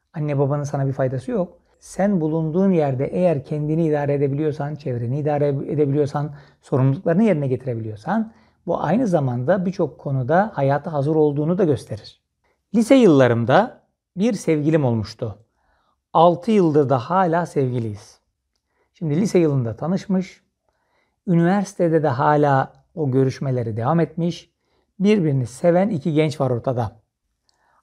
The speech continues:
Allah'ın izniyle bu yaz nişanımız olacak. Oo, bu da güzel. Fakat diyor, şöyle bir durum var. Sevgilim Almancı. Şimdi,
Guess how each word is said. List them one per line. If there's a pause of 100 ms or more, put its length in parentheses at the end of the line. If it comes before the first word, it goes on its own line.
Allah'ın
izniyle
bu
yaz (140)
nişanımız
olacak.
Oo,
bu
da
güzel. (840)
Fakat
diyor,
şöyle
bir
durum
var. (380)
Sevgilim
Almancı. (680)
Şimdi,